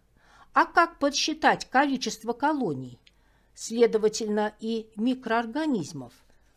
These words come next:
в исследуемом материале? Ответ. Количество колоний следует подсчитывать в той чашке Петри,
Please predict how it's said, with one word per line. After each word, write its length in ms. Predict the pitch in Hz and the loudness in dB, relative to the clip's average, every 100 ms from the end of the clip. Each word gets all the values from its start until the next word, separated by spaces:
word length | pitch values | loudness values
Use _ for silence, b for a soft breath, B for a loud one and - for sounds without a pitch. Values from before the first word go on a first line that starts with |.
| - | -6
в 140 | 185 | -4
исследуемом 800 | 208 - 160 226 240 233 226 220 220 _ _ - | -4 -4 2 2 4 2 2 -4 -8 _ _ -10
материале? 720 | 180 - 175 143 127 117 120 _ _ _ _ _ _ b b b b b - | -10 -8 -10 -10 -16 -18 -20 _ _ _ _ _ _ b b b b b -14
Ответ. 500 | 339 147 131 - - _ _ _ b b b b | -12 -10 -12 -14 -20 _ _ _ b b b b
Количество 640 | - 277 339 339 277 - 247 | 4 6 6 4 0 0 0
колоний 760 | 240 214 170 151 151 320 311 b b b | 4 2 2 -2 -2 -4 -6 b b b
следует 720 | - 240 285 254 262 254 - | -10 -2 0 2 4 2 2
подсчитывать 800 | - 233 - - 247 214 202 196 | 2 2 2 -4 -2 -2 -4 -4
в 100 | - | -8
той 240 | - 381 - | -2 -2 0
чашке 500 | - 185 - - 208 | 0 0 0 -8 -8
Петри, 560 | - 156 - 123 120 | -6 -8 -8 -20 -20